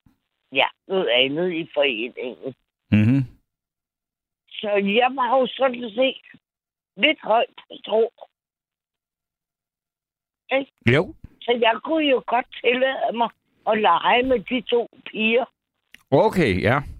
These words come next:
Speaker 2: Så du legede både med den rødhårede og kommunisten?
Speaker 1: Ja. Det gjorde, og min mor, øh, når jeg kom, hvis jeg kom hjem og sagde til min mor et eller andet, sagde hun, det, a-,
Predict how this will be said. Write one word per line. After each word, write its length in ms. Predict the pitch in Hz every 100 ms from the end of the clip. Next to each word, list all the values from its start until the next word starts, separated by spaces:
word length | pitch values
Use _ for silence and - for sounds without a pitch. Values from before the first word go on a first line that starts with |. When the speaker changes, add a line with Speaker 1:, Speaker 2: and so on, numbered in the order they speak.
| - -
Speaker 2:
Så 180 | 117
du 160 | 117 156
legede 280 | 156 151 170
både 240 | 156 175 185
med 160 | 160
den 180 | 131 123
rødhårede 560 | 117 151 185 143 117 113
og 80 |
kommunisten? 680 | - 120 117 117 151 - 117 - - _ - - - 220
Speaker 1:
Ja. 180 | 254 285 - _ _ _ _ _ _ _ _ _ _ _ _ -
Det 120 | 262
gjorde, 300 | 277 233 214 -
og 120 | 233
min 280 | 233 247 226
mor, 280 | 226 269 311 _ _ _ _ -
øh, 400 | 226 190 202 190
når 140 | 214 214
jeg 220 | 202 185
kom, 480 | - 180 185 160 147 _ _ _ _
hvis 220 | 156 156
jeg 120 | 117 113 -
kom 140 | 127
hjem 260 | 135 165 226
og 160 | 240 110
sagde 260 | 143 156 196
til 220 | - 262
min 200 | 214 156 139
mor 320 | 123 196 233 _ _ _ -
et 160 | 196
eller 200 | 185 214 113
andet, 280 | 110 175 247 - _ _ _ _
sagde 160 | 151 151
hun, 100 | 135 _ _ _ _ _ -
det, 200 | 247 - _ _ _ _ _ _ _ _ -
a-, 100 | 165